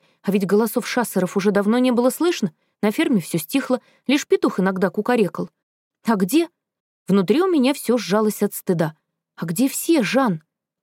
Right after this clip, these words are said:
Он не смотрел на меня. Я отправил их. И куда же? В Ля Форе де Ю.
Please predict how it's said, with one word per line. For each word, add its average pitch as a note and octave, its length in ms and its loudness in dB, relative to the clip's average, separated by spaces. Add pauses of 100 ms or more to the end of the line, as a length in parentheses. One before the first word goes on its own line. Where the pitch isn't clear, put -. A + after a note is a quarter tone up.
(200)
Он A3+ 200 2
не A3 100 2
смотрел G3 440 0
на D#3+ 80 2
меня. D#3 300 -2 (500)
Я E4 140 4
отправил D4+ 440 2
их. - 200 -10 (440)
И G3+ 220 4
куда G3+ 320 0
же? C4 160 -6 (640)
В A#3 80 0
Ля D4+ 120 4
Форе G#4 260 2
де G3 120 2
Ю. F#3 260 0